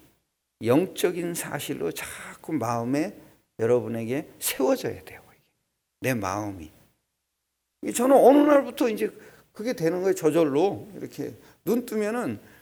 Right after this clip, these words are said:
이상하게 옛날에는 그 "예수가 그리스도다." 이러면 좋았거든요. 좋은 게 아니라 "예수가 그리스도다." 그러면은 싱숭생숭, 매-, 밍밍해. 근데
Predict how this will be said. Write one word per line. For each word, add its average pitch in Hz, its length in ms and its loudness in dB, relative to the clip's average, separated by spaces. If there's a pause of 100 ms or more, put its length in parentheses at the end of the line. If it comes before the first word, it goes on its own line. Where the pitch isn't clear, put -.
(400)
이상하게 262 640 -2
옛날에는 185 580 0 (680)
그 131 400 -4 (460)
"예수가 151 540 4
그리스도다." 135 560 2
이러면 143 280 2
좋았거든요. 117 800 0 (1160)
좋은 147 580 0 (400)
게 139 100 0
아니라 127 440 0 (460)
"예수가 139 460 2
그리스도다." 123 600 -2
그러면은 131 480 -2
싱숭생숭, 127 840 -6 (260)
매-, 107 260 -4 (260)
밍밍해. 127 880 -2
근데 165 520 0